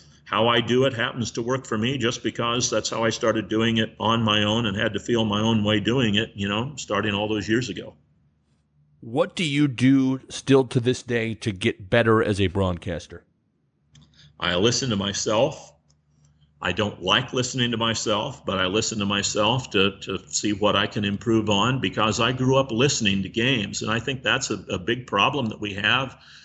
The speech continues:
Speaker 1: in this day and age, because games are so readily available on T V. I think today's young broadcasters grow up watching games on T V, and that's their point of reference.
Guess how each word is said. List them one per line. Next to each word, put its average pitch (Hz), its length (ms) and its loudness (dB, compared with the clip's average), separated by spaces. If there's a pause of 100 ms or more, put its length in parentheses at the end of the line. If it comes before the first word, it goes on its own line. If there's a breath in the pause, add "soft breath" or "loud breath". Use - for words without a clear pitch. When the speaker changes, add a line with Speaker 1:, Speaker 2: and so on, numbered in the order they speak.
(600 soft breath)
Speaker 1:
in 120 120 2
this 123 180 0
day 117 220 -2
and 110 100 0
age, 110 260 -2
because 110 280 -6
games 120 320 -4
are - 60 -6
so 113 460 0
readily 117 420 2
available 110 520 0
on 107 180 -4
T 117 280 -4
V. 123 380 0
I 95 100 -4
think 107 220 -8
today's 107 400 -4
young 113 180 -2
broadcasters 101 800 -2
grow 104 260 -2
up 107 180 -2
watching 113 560 0
games 113 360 -2
on 104 220 -2
T 117 300 0
V, 120 320 2
and 104 160 0
that's 107 240 -2
their 104 180 -2
point 110 300 -4
of 90 120 -8
reference. 110 760 -4